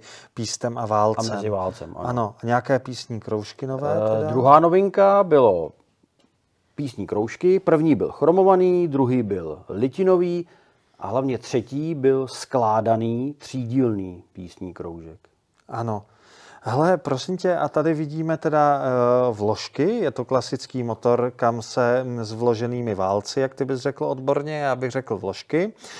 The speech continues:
Speaker 1: A já k tomu mám takovou vlastně story, že tady u těchto motorů pak už byla velmi malá spotřeba oleje, že jo? Na-, zatímco předtím fakt ty sto dvacítky uměly ž-, brát dost, tak tady byla spotřeba oleje malá?
Speaker 2: Byla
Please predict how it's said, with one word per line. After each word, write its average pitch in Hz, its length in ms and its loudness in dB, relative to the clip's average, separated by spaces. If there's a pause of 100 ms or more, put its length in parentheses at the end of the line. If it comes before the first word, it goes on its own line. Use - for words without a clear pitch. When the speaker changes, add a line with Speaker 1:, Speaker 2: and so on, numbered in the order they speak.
(200)
Speaker 1:
A 131 380 6
já 143 260 4
k - 60 -16
tomu 160 200 -4
mám 160 200 -2
takovou 160 300 0
vlastně 160 340 -2
story, 156 380 0
že 160 140 0
tady 156 400 2 (280)
u 151 80 0
těchto 160 300 2
motorů 160 380 0
pak 165 200 2
už 151 120 -4
byla 170 220 4
velmi 180 420 6
malá 190 300 4
spotřeba 185 560 0
oleje, 139 440 6
že 110 160 0
jo? 110 320 4
Na-, 135 180 -4
zatímco 151 500 -2
předtím 165 500 -4
fakt 160 200 -2
ty - 100 -16
sto - 180 -8
dvacítky 147 460 -2
uměly 156 300 -2
ž-, 143 180 -8
brát 143 340 2
dost, 117 260 0
tak - 180 -6
tady 135 200 -2
byla 135 140 0
spotřeba - 380 -8
oleje 123 140 -2
malá? 185 400 0 (320)
Speaker 2:
Byla 135 720 4